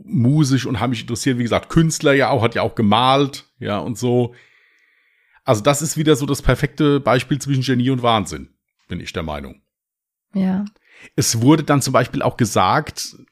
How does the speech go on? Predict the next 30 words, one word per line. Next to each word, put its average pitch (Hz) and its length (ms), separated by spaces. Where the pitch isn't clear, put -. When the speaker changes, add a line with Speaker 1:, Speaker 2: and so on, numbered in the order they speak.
Speaker 1:
es - 160
wurde 107 200
dann 104 340
eine 95 720
Dame, 110 400
die 110 140
da 95 380
oben 101 380
auch - 280
mitgefeiert 120 640
hat, 120 140
des - 120
Öfteren - 340
interviewt. 113 640
Und 123 100
die 135 40
hat 120 80
gesagt, - 260
ihr 123 140
wäre 127 160
immer 165 240
aufgefallen, 143 680
dass - 240
der 110 300
Wein 120 560
unheimlich 147 580
süß 131 460
war 71 160
da 71 140
oben. 76 360